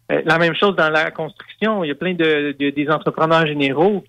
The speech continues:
qui vont juste faire affaire avec des entrepreneurs spécialisés ou des entrepreneurs spécialisés qui ont un petit marché, un gars de toiture, là, qui a un petit marché. Euh, ben, si lui encore aussi, il, il joue, euh, il peut jouer d'un à l'autre.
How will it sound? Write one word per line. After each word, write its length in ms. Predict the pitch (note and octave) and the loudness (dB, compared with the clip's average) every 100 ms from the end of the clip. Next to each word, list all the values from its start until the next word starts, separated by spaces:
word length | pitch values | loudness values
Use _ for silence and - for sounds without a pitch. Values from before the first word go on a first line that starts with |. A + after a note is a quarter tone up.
| - | -12
qui 340 | C#3+ C#3 C3+ | -10 -6 -6
vont 320 | C3 C#3+ C#3 | 0 2 2
juste 200 | C3+ D3+ - | 0 0 0
faire 140 | D#3 | 0
affaire 260 | D3 - E3+ | 2 2 2
avec 240 | D#3 D3 | 0 -2
des 120 | C#3 C#3 | -4 -6
entrepreneurs 540 | C3+ C#3+ - C#3+ C#3 | -6 -6 -4 -2 -2
spécialisés 680 | - C3 C#3+ C#3 C3 A3 A#3+ | -4 -4 0 0 0 0 2
ou 60 | E3 | 0
des 160 | C#3 D3 | 0 0
entrepreneurs 560 | C#3 C#3+ D3+ D3+ D#3 | 0 0 2 4 2
spécialisés 580 | D#3 D3+ - D3+ C#3+ G3 | 0 -4 0 -2 0 -2
qui 100 | - | 0
ont 60 | C#3+ | -2
un 100 | C#3+ - | -2 0
petit 180 | F3 - _ G#3+ | 0 -2 _ -4
marché, 600 | F#3 C#3+ - - A#3 A3 _ _ - | -2 -2 -2 -4 -4 -8 _ _ -4
un 100 | C#3+ | 0
gars 140 | E3 | 0
de 60 | F#3 | 0
toiture, 640 | G3+ E3+ D3+ - G#3+ A3 | 2 2 2 0 0 2
là, 120 | E3+ | -2
qui 120 | D#3+ D3 | -2 -6
a 40 | |
un 100 | C#3+ | -8
petit 200 | - - | -10 -2
marché. 520 | D#3+ D3+ - A#3+ B3 - - - - | -2 0 -2 -2 -4 -10 -18 -10 0
Euh, 120 | C3+ | 2
ben, 140 | C3 C3 - | 2 0 -2
si 380 | E3+ D#3 D3 C#3+ | -2 2 2 2
lui 260 | F3 G3 | 4 4
encore 360 | D#3+ C#3 F3 F3+ | 4 2 2 0
aussi, 120 | D3 _ | -4 _
il, 360 | F#3 E3 C#3 C3+ | -16 -14 -14 -14
il 260 | D#3 D3 B2+ | -12 -10 -8
joue, 240 | E3+ E3+ | -2 2
euh, 260 | C#3 B2+ B2+ | 4 2 0
il 60 | C3 | -2
peut 180 | D3+ C3+ | -4 -4
jouer 200 | D3 D3+ | -2 0
d'un 380 | D3 D#3 C#3+ - | 2 4 2 0
à 120 | C3 | 0
l'autre. 180 | C#3 C#3+ | -2 -6